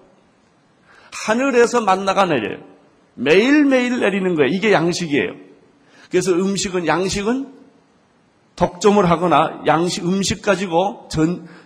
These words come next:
예, 사람을 조종하면 안 돼요. 북한이라는 나라는 딱 하나입니다. 식량을 가지고 사람을 조종하는 나라예요.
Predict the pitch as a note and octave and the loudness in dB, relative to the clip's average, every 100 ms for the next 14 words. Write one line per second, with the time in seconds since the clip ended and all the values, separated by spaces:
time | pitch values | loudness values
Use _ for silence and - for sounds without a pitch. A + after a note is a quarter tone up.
0 | - D#3+ D3+ C#3 - - G3 F#3+ G#3 D#3 | -2 0 0 -2 -4 -2 0 -2 -2 -2
1 | D#3 F#3 E3 E3+ C#3 A2 F#2 - - - | 0 0 0 -2 -4 -6 -10 -16 -20 -14
2 | D3+ - F#3 F3+ F3 E3+ D#3+ G3+ G#3+ - | -10 -4 -2 0 0 0 0 0 -4 -6
3 | - F#3 F#3 F3+ F3 C#3 - - - _ | -4 -2 0 0 0 -2 -4 -10 -20 _
4 | - - G#3+ G3+ F#3 E3+ D3+ C#3+ D3+ F3 | -10 -8 -6 -2 0 0 0 0 -2 -6
5 | G3 - D#3+ D3 C#3+ E3 C3 B2 A#2+ A2+ | -8 -6 -2 -2 -2 -4 -2 0 0 -2
6 | F#2+ F2+ F2+ | -8 -12 -16